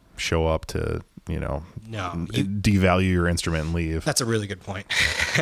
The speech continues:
Speaker 2: Yeah.
Speaker 1: But it still stung a little.
Speaker 2: Yeah,
Speaker 1: You know,
Speaker 2: yeah.
Speaker 1: granted, granted, we did, uh, it, I, I feel like it was worthwhile for the
Speaker 2: Oh, me too.
Speaker 1: acquisitions.
Speaker 2: Yeah, it, it, you know what?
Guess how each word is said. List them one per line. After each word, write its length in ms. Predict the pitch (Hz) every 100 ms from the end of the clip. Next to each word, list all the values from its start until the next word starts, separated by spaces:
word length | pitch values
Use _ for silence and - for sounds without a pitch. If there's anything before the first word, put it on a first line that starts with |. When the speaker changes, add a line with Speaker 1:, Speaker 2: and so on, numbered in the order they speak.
| - 170 139 156 127
Speaker 2:
Yeah. 140 | 135 98
Speaker 1:
But 160 | 139
it 100 | 147
still 440 | - - 165 147 -
stung 460 | - - 98 104 80
a 40 |
little. 340 | 82 87 71 -
Speaker 2:
Yeah, 300 | 123 135 123
Speaker 1:
You 40 | 98
know, 120 | 85
Speaker 2:
yeah. 40 | 87
Speaker 1:
granted, 500 | 123 135 107 117 107
granted, 360 | 117 117 - 98
we 100 | 95
did, 400 | 92 95 90 87
uh, 340 | 90 85 85 78
it, 100 | 90 -
I, 120 | 101 104
I 80 |
feel 160 | 127 120
like 180 | 98 92
it 40 |
was 200 | 87 85
worthwhile 560 | 85 85 - 85 82 82
for 160 | -
the 100 | 82 135
Speaker 2:
Oh, 40 |
me 100 | -
too. 120 | - 85
Speaker 1:
acquisitions. 800 | 82 - 82 80 82 82 82 -
Speaker 2:
Yeah, 180 | 113 107
it, 220 | 139 156
it, 220 | 151 156
you 80 | 139
know 100 | 131
what? 240 | 120 117